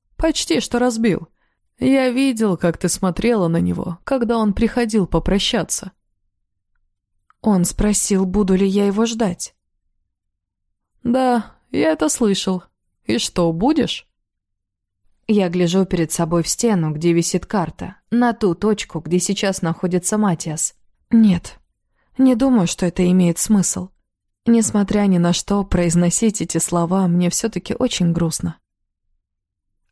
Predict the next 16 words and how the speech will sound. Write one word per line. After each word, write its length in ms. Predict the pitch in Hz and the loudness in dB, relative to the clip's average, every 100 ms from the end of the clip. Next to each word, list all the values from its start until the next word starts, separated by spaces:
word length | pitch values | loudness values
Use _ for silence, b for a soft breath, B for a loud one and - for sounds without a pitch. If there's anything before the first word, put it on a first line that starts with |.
| - | -4
К 80 | 254 | 0
моему 320 | 262 240 233 | 2 2 2
удивлению, 720 | 226 214 185 185 208 233 - | 2 0 2 2 4 2 2
Эверт 360 | 185 185 208 196 | 2 2 0 -2
говорит. 560 | 185 185 175 160 - _ _ _ _ _ _ _ _ _ _ _ _ _ _ _ _ - | 0 0 -2 -4 -12 _ _ _ _ _ _ _ _ _ _ _ _ _ _ _ _ -6
"Кажется, 720 | 285 269 240 - 262 262 247 | -2 0 0 0 -2 0 0
он 240 | 233 233 | 2 2
говорил 520 | 233 247 240 196 208 214 | 2 2 2 2 2 0
серьезно". 880 | - 240 208 175 196 196 165 - _ _ _ _ _ _ _ _ _ _ _ _ - | -2 0 2 2 0 0 -4 -8 _ _ _ _ _ _ _ _ _ _ _ _ -4
"Ты 80 | 208 | -2
так 220 | 190 175 | 0 0
думаешь?" 560 | 190 262 254 175 - - _ _ _ _ _ _ _ _ _ _ - | 0 2 2 0 -4 -10 _ _ _ _ _ _ _ _ _ _ -4
"Матиас 760 | 180 220 262 - 240 226 - | 2 4 2 0 0 0 -2
не 140 | 226 247 | -2 -2
умеет 480 | 277 285 190 143 170 | -2 -2 -2 -2 -4
врать. 480 | 190 170 - - | -2 -2 -4 -14